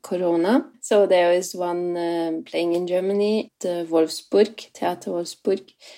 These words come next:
called in English, it would be a, a question of the beginning. So this is about, uh, this is a play for adults, uh, about where does our responsibility start? When the planet is going down,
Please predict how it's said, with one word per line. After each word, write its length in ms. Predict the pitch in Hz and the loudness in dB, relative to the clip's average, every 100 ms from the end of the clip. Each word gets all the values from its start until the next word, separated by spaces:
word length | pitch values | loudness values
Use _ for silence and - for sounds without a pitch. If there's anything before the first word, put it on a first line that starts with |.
| _ _ | _ _
called 220 | - 165 165 | -6 -4 0
in 100 | 170 | 0
English, 300 | 175 175 170 | 0 -2 -4
it 120 | 165 | -4
would 160 | 170 | -8
be 220 | - 170 156 | -4 -4 -4
a, 120 | - _ _ | -8 _ _
a 80 | 165 | -14
question 580 | - - 175 - - 170 | -10 -8 -8 -10 -4 -2
of 220 | 160 160 | 0 -2
the 80 | 160 | -4
beginning. 640 | - 165 170 180 214 262 _ _ - | -4 2 2 2 2 0 _ _ -10
So 220 | - 180 | 0 2
this 200 | 180 190 | 2 -4
is 300 | 180 - - | -8 -8 -6
about, 460 | 180 175 170 170 _ - | -4 -2 -2 -4 _ -6
uh, 160 | 170 | -4
this 220 | 165 180 190 | -4 -6 -12
is 160 | - | -8
a 340 | 175 175 170 165 _ _ | -6 -4 -4 -8 _ _
play 220 | - 170 | -2 -2
for 180 | 165 170 | 0 -2
adults, 480 | 190 233 226 233 - - - _ _ _ | 0 2 0 -4 -16 -20 -20 _ _ _
uh, 200 | 180 175 | -6 -4
about 520 | 170 170 165 165 - - | -2 -2 -2 -6 -18 -10
where 300 | 170 185 185 | -2 0 2
does 280 | 180 175 | 0 0
our 240 | 170 165 170 | 2 2 0
responsibility 840 | 175 - 175 170 - 160 156 - | -4 -4 -2 -2 -4 -8 -6 -6
start? 680 | 165 - 147 - - _ - _ | -8 -2 -4 -4 -10 _ -20 _
When 180 | - 190 | -2 0
the 80 | 196 | 0
planet 400 | - 180 196 190 | 0 0 0 -2
is 140 | - | -6
going 380 | - 180 175 175 | -4 -2 -2 0
down, 480 | 170 165 175 226 | 0 2 2 0